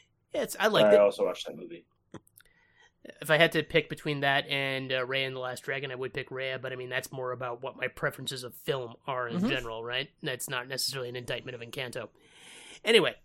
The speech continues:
Speaker 1: so, <laughs> so she was one of the presenters for the awards ceremony thing that was going on, which kind of gave prizes to, like, the corporate partners, 'cause, you know, it's, as a charity, they have to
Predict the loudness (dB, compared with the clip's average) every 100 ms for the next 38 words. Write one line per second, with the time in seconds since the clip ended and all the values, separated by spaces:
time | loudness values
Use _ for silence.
0 | _ -10 -6 -2 2 2 2 -12 -18 0
1 | 2 2 2 0 0 0 0 -2 -6 -4
2 | 0 2 2 2 2 0 0 0 -4 -4
3 | -4 0 2 4 2 0 0 -2 -2 -2
4 | 0 2 2 2 0 -4 -6 -4 -4 -4
5 | -6 -4 -2 -6 -8 -8 -6 -6 -8 -14
6 | -20 _ _ _ _ _ _ _ _ -8
7 | -8 -8 -2 -2 -2 -6 -4 -4 -4 -2
8 | 0 0 -2 -4 -2 -2 -2 -2 -2 -2
9 | -2 -2 -2 -2 -4 -4 -6 -10 -6 -8